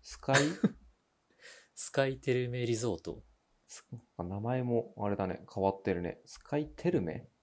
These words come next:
Speaker 2: スカイテルメサウナとかで検索しても出てくるかな。
Speaker 1: あ、出てきた。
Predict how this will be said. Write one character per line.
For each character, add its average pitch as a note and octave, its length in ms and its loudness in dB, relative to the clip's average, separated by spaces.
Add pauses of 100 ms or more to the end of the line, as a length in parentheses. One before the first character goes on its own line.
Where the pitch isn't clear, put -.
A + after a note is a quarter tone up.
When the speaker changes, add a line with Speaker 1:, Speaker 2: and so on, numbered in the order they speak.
(600)
Speaker 2:
ス - 140 -6
カ F#3+ 160 4
イ G3 120 0
テ G#3 160 -2
ル A2 160 2
メ G2+ 240 -4
サ D#3 220 2
ウ A2+ 100 0
ナ G#2+ 140 -2
と - 100 -4
か E2+ 100 0
で D#2 80 -4
検 F#2 260 -6
索 F#2 220 -4
し - 80 -6
て - 80 -4
も D#2 100 -10
出 E2+ 100 -4
て E2+ 100 -4
く - 100 -8
る - 80 -8
か - 100 -8
な。 D#2+ 180 -10
Speaker 1:
あ、 - 300 2
出 G2+ 140 -4
て F2+ 120 -6
き - 100 -18
た。 - 200 -6